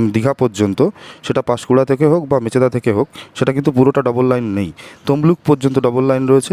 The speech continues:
এবং তমলুকের চার কিলোমিটার পর জংশন কেবিন, সেই জংশন কেবিন থেকে ভাগ হয়ে গেছে হলদিয়া লাইন, যার পুরোটাই ডবল লাইন, এবং তার আ-, আরেকটা দিকে ভাগ হয়ে গেছে দীঘা লাইন, সেটি কিন্তু পুরোটাই সিঙ্গেল লাইন। তো এই যে দীঘা সেকশন যেটা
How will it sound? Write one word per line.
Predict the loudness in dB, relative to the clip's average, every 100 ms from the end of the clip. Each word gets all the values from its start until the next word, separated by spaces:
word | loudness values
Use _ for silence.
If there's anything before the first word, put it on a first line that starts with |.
| -2
এবং | 0 0 0
তমলুকের | -2 0 0 2 0 0 -4
চার | -4 0
কিলোমিটার | 0 2 2 -2
পর | 0 0 0 -2
জংশন | -2 -2 -4
কেবিন, | -2 0 0 -4 -12 -20 -20 -12 -4
সেই | -2 -2
জংশন | -2 -2 -2 0
কেবিন | 0 0
থেকে | 0 -2
ভাগ | 0 -2 0
হয়ে | 0
গেছে | 2 0
হলদিয়া | 2 2 0 0
লাইন, | -2 -6 -16 -8 -2
যার | 0
পুরোটাই | 2 2 2
ডবল | 0 0 2
লাইন, | 2 -2 -4 -14 -20 _
এবং | 0 0 -2 -8 _ _ _ _ _ _ _ -20 _
তার | -10 -10
আ-, | _ -4 -2
আরেকটা | -2 -2 -2
দিকে | 0 0
ভাগ | 0 0 2
হয়ে | 2 2
গেছে | 0 -2 -6 -14 -20 -4
দীঘা | -2 0 0
লাইন, | -2 -4
সেটি | -2 0
কিন্তু | 2 2
পুরোটাই | 2 2 0
সিঙ্গেল | 0 0 2 0
লাইন। | -2 -8 -16 -20 _
তো | -2 2
এই | 0 2
যে | 2 0 -4 -20 -20 -20 -20 -18 -16 -8 -2
দীঘা | 0 0 -2
সেকশন | -4 -2 -2
যেটা | 0 0